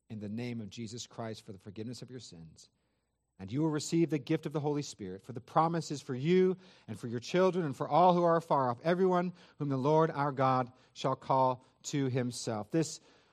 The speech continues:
repentance is a spiritual about face. It's a, it's a spiritual one eighty. It's a renouncing of idols and a turning from sin and a renouncing of self-righteousness. It's putting faith in Christ alone for salvation.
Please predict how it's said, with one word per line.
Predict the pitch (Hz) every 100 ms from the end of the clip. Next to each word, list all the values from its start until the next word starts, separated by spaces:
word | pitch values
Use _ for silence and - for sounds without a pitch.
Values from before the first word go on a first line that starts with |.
| -
repentance | 151 156 160 170 151 135
is | 165 139
a |
spiritual | 143 - - 180 185 180 - 180 175
about | 147 123 143 139 151
face. | - - 139 117 151
It's | 143
a, | 151 - - -
it's | 147 165
a |
spiritual | - - 190 180 185 160
one | 139 156 165
eighty. | 160 147 117
It's | 117
a | 135
renouncing | 131 156 156 185 190 - 143
of | 135
idols | 147 160 170 143 123
and | 135
a |
turning | 131 - 190 196 175
from | 170 147
sin | - 165 143
and | 135
a | 117 - -
renouncing | 156 160 170 185 185 160
of | 135
self-righteousness. | - 170 165 147 151 160 156 - 131
It's | 151 - - - _
putting | - 220 214
faith | 160 208 208 196
in | 180
Christ | - 185 180 -
alone | 170 160 170 185 165
for | 147
salvation. | 147 170 160 147 156 - 131